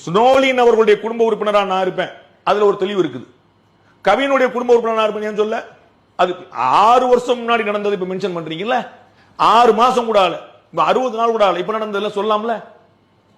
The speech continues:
அப்ப நீங்க ஒரு அரசியல் பண்ணிக்கிட்டு புள்ளி வரம் இல்லாம நீங்க போன போக்குல பி ஜே பி சொல்றது. நீங்க வந்து அரசியல் எதிர்ங்க, நான் வந்து பி ஜே பி வந்து கொள்கை எதிரியா எப்பயுமே இருக்கட்டும், அதுல பிரச்சனை இல்ல. சொல்ற டேட்டால சரி இருக்கான்னு நாங்க, நீங்க பி ஜே பி எதிர்ங்க, ஏ டி எம் கே எதிர்ங்க, டி எம் கே எதிர்ங்க, அதுல பிரச்சனை இல்ல.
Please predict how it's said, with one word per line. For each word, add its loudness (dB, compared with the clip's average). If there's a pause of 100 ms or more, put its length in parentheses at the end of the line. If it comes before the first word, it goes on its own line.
(240)
அப்ப -6
நீங்க -6
ஒரு 2
அரசியல் 0
பண்ணிக்கிட்டு -6
புள்ளி -6
வரம் 2
இல்லாம 0
நீங்க -6
போன 0
போக்குல 0
பி -10
ஜே -4
பி -2
சொல்றது. -4
நீங்க -6
வந்து 0
அரசியல் 0
எதிர்ங்க, 0
நான் -6
வந்து -2
பி -8
ஜே 0
பி -4
வந்து -4
கொள்கை 0
எதிரியா -2
எப்பயுமே -4
இருக்கட்டும், -4 (360)
அதுல 0
பிரச்சனை -4
இல்ல. -10 (300)
சொல்ற 0 (140)
டேட்டால 2
சரி -6
இருக்கான்னு -12
நாங்க, -14 (560)
நீங்க -10
பி -6
ஜே 2
பி -4
எதிர்ங்க, -4
ஏ -2
டி -4
எம் -6
கே -6
எதிர்ங்க, -4
டி -8
எம் -4
கே -6
எதிர்ங்க, -8
அதுல -4
பிரச்சனை -4
இல்ல. -10